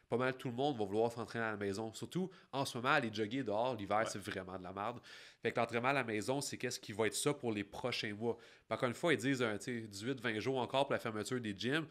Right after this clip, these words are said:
Speaker 1: Selon moi, mon guess, c'est pas avant janvier. Puis même ça, je, ça se peut que ce soit pas avant mars parce que c'est tout l'hiver qu'il y a plus de virus.
Speaker 2: Ouais.
Speaker 1: C'est normal. Fait que trouver ta niche, la motiver, les garder motivés, puis ils risquent de rester pour tous les prochains mois, littéralement.
Speaker 2: Ouais.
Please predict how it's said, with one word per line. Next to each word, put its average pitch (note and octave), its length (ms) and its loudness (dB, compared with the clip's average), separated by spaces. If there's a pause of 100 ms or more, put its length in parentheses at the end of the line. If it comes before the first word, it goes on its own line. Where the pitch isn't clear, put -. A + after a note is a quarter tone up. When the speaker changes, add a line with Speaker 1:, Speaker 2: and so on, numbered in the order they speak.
(240)
Speaker 1:
Selon A2+ 240 -2
moi, C3 160 2
mon A2+ 160 -2
guess, B2+ 220 0
c'est - 160 -6
pas B2 140 2
avant A#2 240 2
janvier. G#2+ 480 -2
Puis G#2+ 100 -10
même A#2+ 160 -2
ça, D3+ 220 0
je, - 160 -4 (160)
ça - 120 -4
se - 80 -6
peut D3 100 -4
que C#3+ 40 0
ce - 60 -8
soit A#2 120 -2
pas A#2+ 100 4
avant G#2+ 220 2
mars B2+ 220 2
parce - 160 -8
que - 80 -8
c'est - 180 -6
tout - 220 -8
l'hiver A#2 320 2
qu'il A2 160 -8
y G2+ 40 0
a F#2+ 40 -4
plus A2+ 220 -8
de G2+ 80 -2
virus. G2 420 -4
Speaker 2:
Ouais. G#2+ 60 -4 (200)
Speaker 1:
C'est - 200 -6
normal. G2 480 -2 (360)
Fait A2+ 120 -2
que - 40 -16
trouver C3 280 0
ta C3+ 160 2
niche, C3+ 380 -2
la G#2 180 2
motiver, A#2+ 600 0 (200)
les G#2+ 120 -2
garder A#2 360 2
motivés, C3 400 0
puis G#2+ 360 -8
ils A2 140 -4
risquent B2 220 2
de A#2+ 100 4
rester A2 240 0
pour A2 260 -6
tous D#3 240 -2
les A#2+ 120 0
prochains A2+ 360 -2
mois, A2+ 200 -4
littéralement. A2 480 -2
Speaker 2:
Ouais. A#2+ 40 0